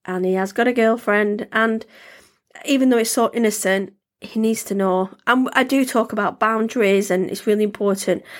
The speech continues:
about what he should and shouldn't be doing, about, like, asking permission to hold hands and not going in for a kiss and things like that. And he, like,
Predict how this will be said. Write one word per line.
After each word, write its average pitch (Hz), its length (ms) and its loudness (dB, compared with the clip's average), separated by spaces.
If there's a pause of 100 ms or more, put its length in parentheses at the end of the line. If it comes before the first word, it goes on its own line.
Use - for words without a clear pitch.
(220)
about 190 300 0
what 208 160 0
he 196 60 -2
should 208 220 -4
and 190 120 0
shouldn't - 280 -4
be 190 80 -2
doing, 294 520 2
about, 170 380 0
like, - 340 -8 (360)
asking 196 400 -4
permission 262 460 -4
to 269 40 -8
hold 247 240 0
hands 226 480 -2
and - 160 -6 (400)
not 226 300 -4
going 254 240 0
in 247 100 0
for 240 140 -4
a 233 40 0
kiss 220 480 -2
and 208 160 0
things 349 260 2
like 240 200 2
that. 160 260 2
And 196 80 0
he, 202 140 4
like, 202 160 0